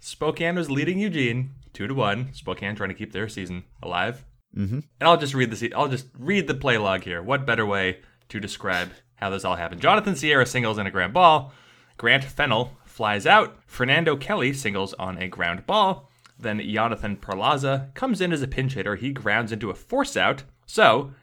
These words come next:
Speaker 1: there's runners on the corners with two outs, and Eugene trailing by a run. Jonathan Perlaza steals second base. Jake Slaughter hit by a pitch.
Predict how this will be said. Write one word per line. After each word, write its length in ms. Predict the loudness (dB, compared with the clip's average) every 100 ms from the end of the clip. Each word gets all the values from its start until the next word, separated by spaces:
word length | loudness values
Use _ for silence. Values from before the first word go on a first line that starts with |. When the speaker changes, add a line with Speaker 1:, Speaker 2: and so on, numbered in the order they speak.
| _
Speaker 1:
there's 220 | -2 -2
runners 380 | 0 0 0 -2
on 360 | -4 -4 -6 -10
the 80 | -14
corners 640 | -6 -2 -2 -2 -6 -12 _ _
with 220 | -20 -12
two 240 | -2 4 6
outs, 400 | 4 -2 -14 -16 _ _ -10
and 80 |
Eugene 420 | -8 -6 -6 -6 -10
trailing 540 | -8 0 0 2 -2 -6 _ _ _
by 160 | 0 2
a 80 | 4
run. 300 | 2 2 -6 _ _
Jonathan 400 | -4 -2 -2 -6
Perlaza 360 | -8 -2 -2 -2
steals 320 | -6 -6 -6
second 200 | -8 -6
base. 280 | 0 0 0
Jake 280 | -4 -4 -2
Slaughter 380 | -2 -2 0 -2
hit 320 | -4 -6 2
by 140 | 4
a 100 | 4
pitch. 480 | 2 -2 -4 -6